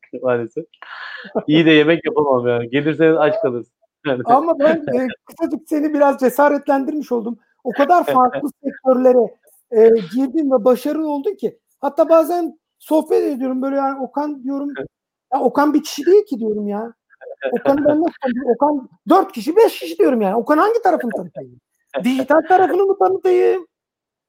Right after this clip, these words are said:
Speaker 2: Yatırımcı tarafını mı tanıtayım? Yani hangi tarafını tanıtayım?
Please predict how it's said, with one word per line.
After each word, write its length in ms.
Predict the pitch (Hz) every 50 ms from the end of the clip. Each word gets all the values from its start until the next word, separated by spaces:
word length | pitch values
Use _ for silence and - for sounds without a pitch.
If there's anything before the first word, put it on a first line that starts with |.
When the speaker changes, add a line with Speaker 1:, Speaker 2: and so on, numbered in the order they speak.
| _ _ _ -
Speaker 2:
Yatırımcı 460 | 175 185 190 - 208 208 226 220 247
tarafını 380 | - 359 349 359 - 381 392 381
mı 120 | 381 -
tanıtayım? 680 | - 381 359 349 - 370 359 359 370 381 370 359 330 _ _ _ _ _ _ _ _ _ _ _ _ -
Yani 140 | 233 240 262
hangi 260 | 302 415 466 466 427
tarafını 340 | - 381 330 294 - 247 214
tanıtayım? 300 | 208 226 208 - - _